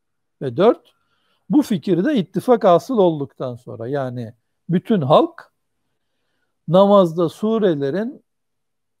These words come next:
Türkçe okunması gerektiği, ibadetin baştan sona kadar namazıyla ve başka boyutlarıyla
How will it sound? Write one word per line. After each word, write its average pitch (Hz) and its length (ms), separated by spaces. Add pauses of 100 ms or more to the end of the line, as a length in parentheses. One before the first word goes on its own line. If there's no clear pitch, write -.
(360)
Türkçe 214 340
okunması 147 640
gerektiği, 139 760
ibadetin 175 800
baştan 190 440
sona 165 340
kadar 123 400
namazıyla 165 680
ve 294 140
başka 208 560
boyutlarıyla 131 960